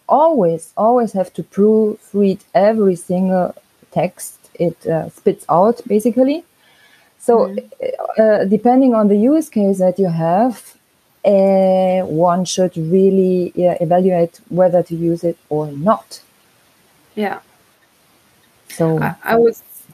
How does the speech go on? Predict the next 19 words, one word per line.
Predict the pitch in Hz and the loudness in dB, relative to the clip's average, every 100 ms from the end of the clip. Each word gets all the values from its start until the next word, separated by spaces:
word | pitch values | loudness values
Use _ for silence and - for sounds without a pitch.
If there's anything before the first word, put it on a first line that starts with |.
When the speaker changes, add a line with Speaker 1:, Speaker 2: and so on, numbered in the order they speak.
| _ | _
Speaker 2:
I, | 214 202 | -4 -2
I | 233 | 0
remember | 247 247 262 254 202 | 0 0 0 0 0
I | 202 | 0
was | 214 | -4
quite | - 269 277 277 | -4 0 0 -2
surprised. | - 247 - 220 208 202 - | -4 -6 0 0 0 -2 -8
So | - 226 | -4 0
when, | 220 226 226 220 196 - - | 2 0 0 0 -2 -8 -2
when | 240 269 | 0 0
the | |
hype | - 277 269 | -2 -2 -4
started | - 226 190 196 165 | -4 0 0 0 -6
a | - | -8
few | - 196 | -6 -4
weeks | 185 175 - | -4 -6 -8
back, | - 139 127 - _ - | -6 -6 -6 -16 _ 0
I | |
was, | 208 233 - | 2 2 0